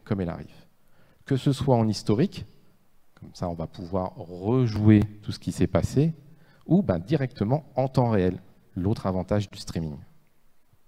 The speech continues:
Alors, je vous ai parlé de données de finance, mais aujourd'hui, la majorité des données qu'on trouve dans le big data, ce sont des séries temporelles. Ce sont des données avec un temps associé.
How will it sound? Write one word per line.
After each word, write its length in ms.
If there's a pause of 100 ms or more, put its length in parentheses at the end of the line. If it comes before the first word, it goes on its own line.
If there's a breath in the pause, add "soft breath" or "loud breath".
(1800)
Alors, 260 (640)
je 60
vous 120
ai 40
parlé 200
de 60
données 140
de 80
finance, 720 (160)
mais 80
aujourd'hui, 600
la 140
majorité 880 (420 soft breath)
des 120
données 260
qu'on 140
trouve 260
dans 100
le 60
big 160
data, 380
ce 420
sont 260
des 120
séries 260
temporelles. 420 (680 soft breath)
Ce 180
sont 240
des 220
données 420
avec 300
un 80
temps 200
associé. 600